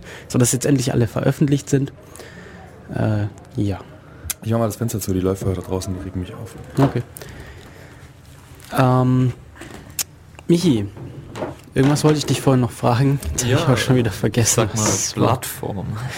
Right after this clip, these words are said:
Speaker 1: Ah, genau. Äh, Plattform. Ihr wart, also du, Michi und Benjamin, der heute nicht da ist, wart am Donnerstag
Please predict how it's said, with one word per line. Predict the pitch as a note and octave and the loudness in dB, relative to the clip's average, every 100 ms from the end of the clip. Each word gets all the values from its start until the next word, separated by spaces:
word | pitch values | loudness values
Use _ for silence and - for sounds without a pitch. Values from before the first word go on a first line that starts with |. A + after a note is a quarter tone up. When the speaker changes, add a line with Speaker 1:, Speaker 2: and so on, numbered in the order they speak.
| - - | -8 0
Speaker 1:
Ah, | C#3 C3 | 4 4
genau. | B2+ A2+ G2 - - - - B2+ | 4 2 -2 -8 -14 -14 -14 -2
Äh, | B2 A#2+ A#2+ | 2 4 4
Plattform. | - D#3+ D#3 B2+ G#2 A2 A#2+ | 2 0 2 2 2 0 2
Ihr | C#3+ D#3+ | 4 4
wart, | E3+ F#3 F#3+ - - - | 4 2 0 -6 -10 -10
also | - A#2+ A2+ | -2 2 4
du, | A2+ G3+ A3+ C#3 | 4 4 4 2
Michi | D#3 - G#3+ F#3+ - - | 2 4 4 2 -4 0
und | C#3+ C3 C3 B2+ - - - - | 4 6 4 0 -6 -8 -10 0
Benjamin, | - C3+ E3 F#3+ E3+ | 2 4 4 4 4
der | A#2+ | 4
heute | A#2+ A#2+ | 2 0
nicht | A2+ G3 - G#2+ | 4 4 2 0
da | A#2 | 2
ist, | D#3+ A3+ - A#2+ | 4 2 0 0
wart | A#2 C#3 D3+ D#3+ - - | 2 4 2 2 -2 -2
am | C3 C3 C3 B2+ A#2+ | 2 4 4 4 2
Donnerstag | D#3 G#3+ G#3 - A2+ A3 - | 2 4 2 2 2 0 -4